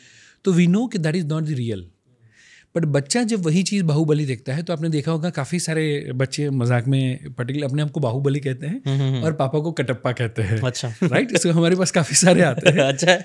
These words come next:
Speaker 1: So मैं कई बार मजाक में भी कहता हूँ कि
Speaker 2: हाँ।
Speaker 1: बच्चा जब कार्टून वगैरह देखता है,
Speaker 2: हम्म।
Speaker 1: तो वो छोटा भीम जो करे वो, वो करना चाहता है।
Speaker 2: हम्म, हम्म।
Speaker 1: But ये मोटा भीम माने पापा जो कहे वो करना नहीं चाहता।
Speaker 2: हाँ।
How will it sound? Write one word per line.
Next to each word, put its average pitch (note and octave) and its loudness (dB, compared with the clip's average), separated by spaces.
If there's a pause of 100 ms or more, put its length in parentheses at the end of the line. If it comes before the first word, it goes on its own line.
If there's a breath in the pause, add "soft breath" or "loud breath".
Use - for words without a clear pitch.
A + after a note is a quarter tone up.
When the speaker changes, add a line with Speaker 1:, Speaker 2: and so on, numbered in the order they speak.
(140)
Speaker 1:
So - -4 (460)
मैं D#3+ -4
कई E3+ 0
बार F3+ 2
मजाक D#3+ 4
में E3 2
भी E3 2
कहता C3+ -2
हूँ G3+ -4 (120)
कि B2+ 2
Speaker 2:
हाँ। A#2+ 0 (160)
Speaker 1:
बच्चा D3+ 0
जब G3 0
कार्टून D3+ -2
वगैरह E3+ -2
देखता D3 -6
है, A#3+ -8
Speaker 2:
हम्म। B2+ -8 (300 loud breath)
Speaker 1:
तो F#3+ 2
वो A3+ -2
छोटा F3 0
भीम F#3 2
जो G3+ 2
करे G#3+ 2
वो, G3+ 0
वो G3 -2
करना E3 0
चाहता A#2+ -2
है। A2 -4
Speaker 2:
हम्म, B2 -4
हम्म। G#2 -10 (260 loud breath)
Speaker 1:
But D#3+ 2
ये F#3 6
मोटा D#3 6
भीम E3+ 4
माने D3 2
पापा C#3+ 0
जो G3+ 0
कहे D3+ -2
वो E3+ -2
करना E3 2
नहीं D3+ 4
चाहता। B2+ 4
Speaker 2:
हाँ। D3+ 4